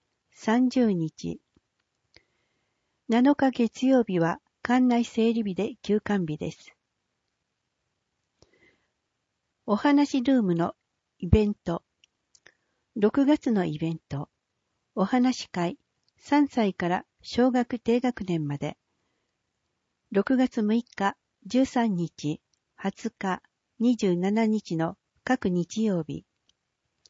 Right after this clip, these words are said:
午前十時三十分から十時五十分。内容、紙芝居、絵本など、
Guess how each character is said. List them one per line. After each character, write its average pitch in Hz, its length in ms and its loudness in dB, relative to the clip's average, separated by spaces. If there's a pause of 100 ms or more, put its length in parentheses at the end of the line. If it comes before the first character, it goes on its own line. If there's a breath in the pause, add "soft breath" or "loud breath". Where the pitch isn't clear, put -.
(520)
午 269 160 6
前 220 240 4
十 269 200 4
時 196 120 -2
三 214 240 0
十 233 140 -4
分 165 260 -2
か 156 160 -8
ら 160 180 -4 (280)
十 240 180 4
時 165 140 -2
五 151 120 0
十 202 160 -6 (120)
分。 143 240 -8 (1500)
内 208 260 0
容、 190 300 -2 (440)
紙 254 260 2
芝 240 340 0
居、 160 200 -2 (220)
絵 185 140 -2
本 247 320 2
な 180 100 0
ど、 165 260 -2